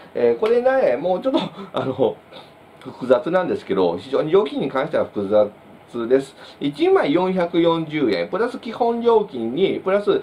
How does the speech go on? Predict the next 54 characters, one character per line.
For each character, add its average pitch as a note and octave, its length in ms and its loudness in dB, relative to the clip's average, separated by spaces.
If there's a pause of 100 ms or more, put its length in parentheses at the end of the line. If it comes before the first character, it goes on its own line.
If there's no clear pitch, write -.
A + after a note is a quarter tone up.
(140)
一 D3+ 120 -4
般 D#3 160 0
書 D3 80 -4
き C3 40 -12
留 C#3+ 140 0
め C3+ 60 0
料 B2+ 80 4
金。 B2+ 100 -10
こ B2 100 2
れ B2+ 60 0
は C3+ 60 2
一 F3+ 180 -4
枚 F4+ 140 0
っ - 20 -2
て C3 60 -4
い A2+ 40 0
う - 20 0
の G#2+ 60 2
は、 G#2+ 80 4
要 B2+ 120 2
は、 G2 140 2 (240)
内 C4 160 2
容 E4+ 120 2
証 E4 160 0
明 D#4+ 140 0
郵 D#4+ 140 4
便 G#3 120 -2
と A2 100 0
し - 80 -10
て G#2+ 80 -2
出 A2 160 0
す、 C#3 60 -4
エ C4+ 220 2
ー - 20 2
四 F4 200 -2
用 G#4+ 120 6
紙 E4 180 0
一 D#4+ 140 -6
枚 F3+ 180 -2
ね、 G3+ 160 -2 (160)
え D#3+ 180 -2
ー、 D3+ 120 0
出 D#3 60 -4
し F#3 40 -8
ま F3+ 140 -2
す F#3+ 100 -8
よ E3 100 0
と E3 120 -4
い - 20 2
う E3 60 2
場 E3+ 100 2
合 F3 60 0
に G#3+ 80 -8
は、 B3 200 -2